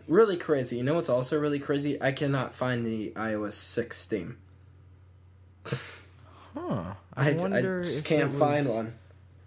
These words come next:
Speaker 2: Really? If you just search I O S six, you know, now that I think about it, I feel like it may have gotten removed.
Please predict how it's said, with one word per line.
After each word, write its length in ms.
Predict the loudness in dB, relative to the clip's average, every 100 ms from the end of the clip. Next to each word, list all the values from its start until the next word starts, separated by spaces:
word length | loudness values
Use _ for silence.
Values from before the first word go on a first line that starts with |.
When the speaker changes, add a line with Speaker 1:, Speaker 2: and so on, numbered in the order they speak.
| -20 -20 -10
Speaker 2:
Really? 420 | -6 -4 -4 -8 -10 -8
If 200 | -6 -4
you 120 | -4
just 200 | -4 -4
search 200 | -4 -2
I 160 | -4
O 60 | -4
S 100 | -6
six, 560 | -8 -10 -10 -12 -12 -16 -20 -20 -20 -10
you 120 | -2 0
know, 180 | 0
now 200 | -2 -2 -2
that 100 | -4
I 80 |
think 280 | -6 -6 -6
about 220 | -4 -4
it, 60 | -2
I 100 | -4
feel 260 | -6 -6 -6
like 160 | -6
it 60 | -6
may 160 | -4 -4
have 140 | -4
gotten 260 | -6 -6 -6
removed. 500 | -6 -6 -6 -8